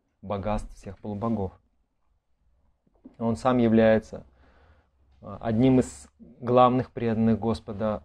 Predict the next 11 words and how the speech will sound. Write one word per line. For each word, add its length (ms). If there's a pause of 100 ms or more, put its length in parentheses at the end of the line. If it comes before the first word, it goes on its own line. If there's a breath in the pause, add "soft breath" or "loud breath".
в 60
материальном 560
мире. 260 (4000)
Но 460 (680)
Налакувара 760
и 40
Манигрива, 480
несмотря 500
на 100
свое 280
благочестие, 1000